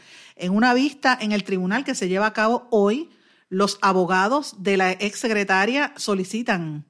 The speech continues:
que el juicio sea fuera de Puerto Rico. Y Georgie Navarro, representante,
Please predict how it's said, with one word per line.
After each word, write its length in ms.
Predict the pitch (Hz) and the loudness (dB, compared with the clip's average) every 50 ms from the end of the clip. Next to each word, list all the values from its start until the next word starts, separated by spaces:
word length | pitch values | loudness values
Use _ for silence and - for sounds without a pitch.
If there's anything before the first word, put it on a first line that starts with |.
| _ _ | _ _
que 80 | - 180 | -6 -6
el 80 | 180 175 | -4 -2
juicio 320 | 196 202 202 - 247 226 | -2 -2 0 0 -2 -2
sea 520 | - 233 220 220 220 226 233 - _ _ _ _ _ _ _ | -2 -2 0 0 0 -2 -2 -6 _ _ _ _ _ _ _
fuera 440 | - - 185 180 185 208 214 208 - | -8 -4 -2 0 0 0 0 -2 -2
de 180 | 185 180 175 175 | -4 -4 -4 -4
Puerto 380 | - 175 160 160 - 160 147 | -4 -6 -6 -8 -8 -12 -10
Rico. 480 | 135 - 175 180 170 - - 131 110 _ _ _ _ _ - - _ _ _ _ - _ _ _ _ _ | -8 -6 -6 -6 -6 -8 -10 -16 -18 _ _ _ _ _ -20 -20 _ _ _ _ -20 _ _ _ _ _
Y 400 | - 269 302 349 330 - - _ - | 0 2 2 2 0 -4 -8 _ -4
Georgie 340 | 180 202 202 202 220 262 | 0 2 2 4 4 4
Navarro, 580 | 269 269 269 233 190 196 202 - 254 339 - - - | 6 6 6 6 6 4 4 2 0 0 -2 -4 -10
representante, 840 | - 180 170 185 202 190 175 - 180 170 165 180 175 - 359 370 | -12 -12 -10 -10 -10 -10 -10 -8 -8 -8 -8 -8 -8 -8 -10 -10